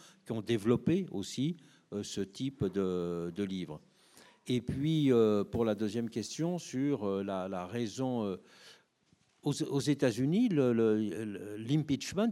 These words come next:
il est, il est possible. Le problème, c'est qu'il y a des, il y a des limites, euh, politiques, in fine.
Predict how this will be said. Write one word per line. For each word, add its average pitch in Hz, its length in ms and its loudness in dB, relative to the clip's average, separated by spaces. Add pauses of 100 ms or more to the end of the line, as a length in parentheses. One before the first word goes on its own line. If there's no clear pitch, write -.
il 110 120 -2
est, 113 100 2
il 113 140 -4
est 113 60 -2
possible. 175 560 -2
Le 110 120 -4
problème, 120 440 -2
c'est 101 160 -8
qu'il - 120 -8
y - 20 -4
a 92 40 -2
des, 98 300 -6 (160)
il 110 80 -12
y 107 40 -4
a 98 40 -4
des 101 160 -6
limites, 113 460 -6
euh, 98 100 0
politiques, 123 640 -4
in - 100 -4
fine. 92 320 -6